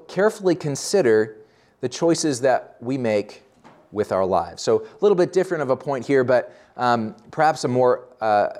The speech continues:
application-heavy point. We should carefully consider the choices we make with our lives. Now, this point, this point is similar to one from John's sermon last week.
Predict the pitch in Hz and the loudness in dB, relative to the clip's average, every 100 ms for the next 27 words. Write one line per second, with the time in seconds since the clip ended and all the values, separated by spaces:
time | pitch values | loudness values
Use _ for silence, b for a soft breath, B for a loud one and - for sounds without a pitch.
0 | - 143 151 139 - 151 147 107 101 104 | -2 -2 -2 -6 -4 -4 -2 -4 -4 -4
1 | 107 - 117 127 143 160 170 - - 214 | -4 -4 -4 0 0 0 -2 -4 0 0
2 | 220 180 175 170 143 - 143 131 131 127 | 0 0 0 -2 -8 -2 2 4 2 0
3 | B B B - 123 - 131 131 143 139 | B B B -6 -4 0 0 2 2 0
4 | 135 - _ _ _ 107 113 101 92 82 | 0 -8 _ _ _ -6 -4 -2 -2 -4
5 | - _ _ _ _ _ b b b - | -10 _ _ _ _ _ b b b -6
6 | 104 104 90 87 82 73 - b b b | -2 0 -2 -2 -4 -6 -16 b b b
7 | - 170 254 - 170 156 143 143 - _ | -2 0 0 -4 -4 -2 -2 -6 -12 _
8 | _ _ _ _ 139 190 196 208 156 - | _ _ _ _ -2 -2 0 0 0 -2
9 | - 214 190 143 127 139 123 127 123 117 | 0 2 4 4 4 0 -2 -2 -2 -4
10 | 110 120 120 123 117 104 98 87 104 104 | 0 0 0 -2 -4 -2 -4 -2 -2 0
11 | 107 - 107 123 - | -4 -6 -4 -4 -6